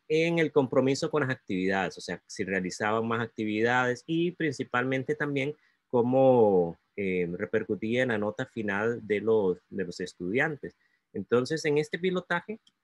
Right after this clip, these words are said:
algunas de las conclusiones así de manera general que, que, que tuvimos es que había una correlación positiva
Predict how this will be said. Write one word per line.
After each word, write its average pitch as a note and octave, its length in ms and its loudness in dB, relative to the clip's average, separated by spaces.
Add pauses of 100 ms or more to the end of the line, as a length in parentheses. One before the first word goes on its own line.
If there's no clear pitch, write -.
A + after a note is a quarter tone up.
(800)
algunas A2+ 400 2
de D#3 80 4
las C3 200 2
conclusiones A#2+ 680 -2
así C#3 220 -4
de C3 100 2
manera G#2+ 340 -2
general B2 540 -2
que, C#3 380 -2
que, F#2 340 -6 (200)
que G#2+ 100 0
tuvimos C3+ 640 -2 (340)
es C3 240 0
que D#3 320 -2
había B2+ 360 2
una D#3 680 2
correlación A2+ 800 0
positiva D3+ 800 -4